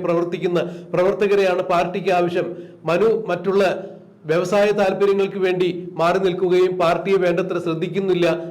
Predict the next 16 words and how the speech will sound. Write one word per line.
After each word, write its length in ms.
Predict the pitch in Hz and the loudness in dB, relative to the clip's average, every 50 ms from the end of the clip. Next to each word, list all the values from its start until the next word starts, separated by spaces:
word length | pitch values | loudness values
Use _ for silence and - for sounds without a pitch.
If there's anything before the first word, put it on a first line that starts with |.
| - - 170 | -10 -8 -6
അല്ലെങ്കിൽ 300 | 185 170 180 170 180 175 180 175 | -4 -2 -2 -2 -2 -2 0 0
പാർട്ടി 260 | 165 165 180 - - 214 185 | 0 0 0 -2 -2 -4 -4
വിട്ടു 180 | 202 202 202 202 202 | -2 -2 -2 -2 0
പോയതിനു 360 | 180 185 190 196 196 190 - 190 | 0 2 2 2 2 2 0 -4
ശേഷം 220 | 180 175 196 190 - 180 | -2 -2 -2 -2 0 0
പാർട്ടിയെ 320 | 170 175 170 170 196 190 175 - | 0 0 0 0 -2 -2 0 0
കരിവാരിത്തേക്കുന്നു, 800 | 170 170 202 202 202 190 - - - 190 175 180 170 170 175 170 - - - - - - 165 180 | 0 0 2 2 2 2 2 0 0 0 0 0 0 -2 -2 -2 -4 -4 -8 -12 -8 -6 -4 -2
എന്നിങ്ങനെയുള്ള 520 | 196 214 214 202 196 196 196 185 185 180 165 170 | 0 2 2 2 2 2 2 2 2 2 0 0
വിമർശനങ്ങളാണ് 720 | 170 175 175 175 175 180 185 180 180 175 170 165 165 175 180 170 | 0 0 -2 -2 -4 -2 -2 0 2 2 2 2 0 0 0 0
മനു 160 | 165 175 180 180 185 | 0 0 0 0 0
തോമസിനെതിരെ 520 | 180 170 170 170 175 175 156 160 156 160 156 160 | -2 -2 -2 -2 -2 -2 -2 -2 -2 -4 -4 -2
പി 100 | 170 180 180 151 165 | -2 -2 0 0 2
ജയരാജനും 500 | 165 160 160 165 156 151 160 160 156 160 147 151 | 2 2 2 0 0 -2 -4 -6 -8 -8 -6 -4
ഉയർത്തിയത്. 460 | 147 147 131 - - 117 104 98 - - - - - - _ _ _ _ _ _ _ _ _ _ _ _ _ _ _ _ _ - 185 | -4 -4 -4 -6 -8 -12 -14 -14 -16 -18 -20 -20 -20 -20 _ _ _ _ _ _ _ _ _ _ _ _ _ _ _ _ _ -8 -6
ഇത്തരം 280 | 180 180 233 233 240 233 233 - - - - - - 165 | -2 0 2 4 4 2 0 -2 -6 -10 -12 -8 -6 -2
വിവാദങ്ങളും 580 | 180 180 208 202 202 202 202 208 202 202 208 | 0 2 2 4 4 4 2 2 2 2 2